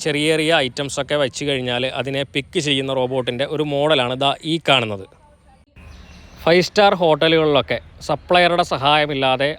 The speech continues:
ആളുകളുടെ ടേബിളിൽ കൊണ്ടുപോയി ഭക്ഷണം വിതരണം ചെയ്യുന്ന ഒരു റോബോട്ടാണിത്. ഹോട്ടലുകളിൽ മാത്രമല്ല,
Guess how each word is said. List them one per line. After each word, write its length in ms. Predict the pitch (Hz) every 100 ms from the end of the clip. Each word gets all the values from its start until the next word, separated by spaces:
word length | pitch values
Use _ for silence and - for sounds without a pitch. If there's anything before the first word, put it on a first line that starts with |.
| - 139
ആളുകളുടെ 420 | 143 147 151 156 143
ടേബിളിൽ 340 | 131 139 147 147
കൊണ്ടുപോയി 360 | 135 131 131 131
ഭക്ഷണം 380 | 123 - 147 151 139
വിതരണം 280 | 131 139 131
ചെയ്യുന്ന 320 | 143 135 135 143 - 160
ഒരു 120 | 160 -
റോബോട്ടാണിത്. 560 | 147 151 160 151 120 113 - - - - - -
ഹോട്ടലുകളിൽ 520 | 135 139 180 208 214 170 - 131
മാത്രമല്ല, 520 | 139 135 180 151